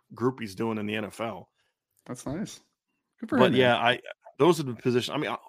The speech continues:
Speaker 1: Ryan, I'm, this kinda goes back to what you and I talk-, talked about earlier.
Speaker 2: Hmm.
Speaker 1: I understand the desire to,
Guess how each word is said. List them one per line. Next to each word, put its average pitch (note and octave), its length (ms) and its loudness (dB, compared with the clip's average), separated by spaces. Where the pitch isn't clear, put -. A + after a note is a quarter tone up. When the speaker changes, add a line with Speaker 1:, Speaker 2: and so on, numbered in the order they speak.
Speaker 1:
Ryan, D3 280 -6
I'm, B2 240 -2
this - 520 -18
kinda D3+ 200 -6
goes B2+ 160 0
back B2 200 0
to - 60 -8
what A2+ 40 -2
you A#2 60 0
and A2+ 60 -2
I G2+ 40 -6
talk-, - 220 -8
talked C3 120 -4
about G#2+ 120 -2
earlier. G#2 480 0
Speaker 2:
Hmm. A4 140 -6
Speaker 1:
I F3 120 8
understand C#3+ 580 2
the A#2 60 2
desire A2 800 2
to, G2+ 140 -2